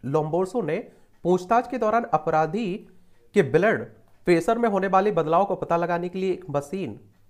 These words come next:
बनाई थी। उसके बाद साल उन्नीस सौ तेरह में, उन्नीस सौ चौदह में अमेरिकी मनोवैज्ञानिक विलियम मास्टर ने एक ऐसी ही,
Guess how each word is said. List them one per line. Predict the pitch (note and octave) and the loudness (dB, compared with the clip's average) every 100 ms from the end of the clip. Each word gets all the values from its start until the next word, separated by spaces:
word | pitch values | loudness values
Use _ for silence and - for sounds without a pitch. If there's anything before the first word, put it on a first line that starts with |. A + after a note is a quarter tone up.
| _ _ _ _ - | _ _ _ _ -10
बनाई | A#2+ C#3+ D#3 F#3 | 0 2 2 0
थी। | C3 A2 | -4 -6
उसके | E3+ F3 | -6 -2
बाद | G3 F#3+ G3+ | 2 2 0
साल | F#3+ F3+ | 2 2
उन्नीस | E3+ D#3+ E3+ | 0 -4 -6
सौ | F3 | -6
तेरह | E3 D3 E3+ | -4 -2 -2
में, | E3+ A#2+ - - _ _ _ | -2 -6 -8 -20 _ _ _
उन्नीस | D#3 E3+ A3 | -2 0 0
सौ | G#3+ | -2
चौदह | F#3 E3 G3+ | 0 -2 -2
में | D3 A#2+ - | -4 -8 -6
अमेरिकी | C#3+ D3 F#3 G3 | -2 0 -2 -2
मनोवैज्ञानिक | A#3 F3+ F3+ F#3 F#3 F#3+ A3 | -4 -2 -2 -4 -2 -4 -6
विलियम | A#2+ C#3 D#3 F3+ A#3 - _ - | -8 -8 -4 -4 -4 -12 _ -2
मास्टर | C#3 C#3+ - G3+ | 2 2 0 -4
ने | F3 A#2+ - | -4 -6 -6
एक | F3 | -2
ऐसी | E3+ E3+ G#3 | -2 -2 -4
ही, | G3+ A3 | -6 -8